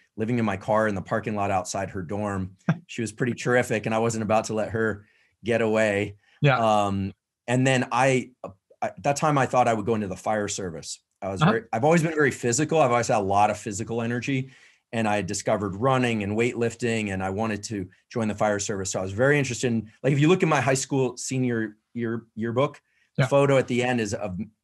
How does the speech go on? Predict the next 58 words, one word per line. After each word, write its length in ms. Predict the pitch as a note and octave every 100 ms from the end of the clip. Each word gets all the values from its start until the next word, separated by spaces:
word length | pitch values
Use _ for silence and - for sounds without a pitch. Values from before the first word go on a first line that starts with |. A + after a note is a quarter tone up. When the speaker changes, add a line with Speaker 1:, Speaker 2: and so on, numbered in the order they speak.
| -
Speaker 1:
me, 280 | A2+ B2 B2
I 120 | G#2+
think, 300 | G#2+ A2 G2+
on 100 | G2
a 40 |
motorcycle 720 | F#2+ G#2 A2+ A2 - G2 F#2+
or 60 | G2+
something. 280 | F#2+ G2+ G2
It 100 | F#2
says, 260 | G2+ F#2+
like, 220 | F#2+ F#2 -
"Future 380 | C3+ B2+ B2+ G2+
fire," 400 | B2 A2+ A2+ -
like, 220 | A2+ G2+ - _ _ _ _
my, 220 | G#2 G#2+ F#2 A2+
my 140 | A2+
parents 340 | F#2 A2+ A#2+ -
put 140 | A2+
that 180 | G2+ F#2
photo 260 | A2+ A2
there 160 | G#2 G2+
and 80 | G2
it 60 | F2+
says, 200 | G2 F#2+
like, 100 | F#2
"We 100 | G2+
love 220 | G2+ G#2+
you, 120 | G#2 G2
future 360 | - G#2 G#2+
firemen," 560 | G2 G2+ A2 A2 G2 F#2+
or 100 | F#2
something 320 | - G2+ G2+
Speaker 2:
Yeah. 120 | B2
Speaker 1:
like 100 | F#2+
that. 220 | G#2+ G2 - -
So 140 | - D#3
it 40 |
has 180 | E3 C#3+
no, 640 | D#3+ D#3+ F3 F#3+ F#3+ E3+ E3+ - -
you 80 | C#3
know, 160 | D3
complete 680 | C3+ C3+ C3+ - E3+ D#3+ D#3 _ _ -
deviation 800 | C3 C3 B2 A#2 A2+ - G#2+ G#2
Speaker 2:
Which 160 | F#3 G3
I 40 |
Speaker 1:
from 120 | G3 E3
Speaker 2:
love 220 | F3+ E3+
Speaker 1:
the 60 | D3
Speaker 2:
because, 180 | D3+ C#3
like, 100 | B2+
Speaker 1:
time. 60 |
Speaker 2:
again, 340 | C#3+ C#3 B2+ B2
you 80 | C3+
got 260 | D3+ -
six 280 | - G3+ -
years 180 | G3+ D#3+
old, 300 | E3 D#3 C#3+
you, 180 | C#3